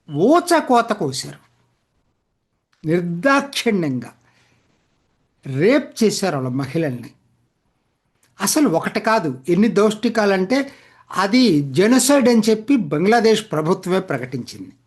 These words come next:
మరి ఏమైపోయింది ఇస్లామిక్ ఉమ్మా?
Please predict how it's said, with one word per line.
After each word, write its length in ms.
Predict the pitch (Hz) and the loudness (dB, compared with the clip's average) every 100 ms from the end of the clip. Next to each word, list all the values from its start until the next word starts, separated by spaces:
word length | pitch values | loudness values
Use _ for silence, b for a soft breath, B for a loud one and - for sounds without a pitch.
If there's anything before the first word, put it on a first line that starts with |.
| _ _ _ _ _ _ _ _ _ _ _ _ _ 160 | _ _ _ _ _ _ _ _ _ _ _ _ _ -2
మరి 160 | 175 | 0
ఏమైపోయింది 760 | 170 175 233 247 247 240 226 214 | 2 4 4 4 4 2 4 4
ఇస్లామిక్ 560 | 202 220 226 220 214 | 2 2 4 2 0
ఉమ్మా? 360 | 185 180 220 | 0 2 2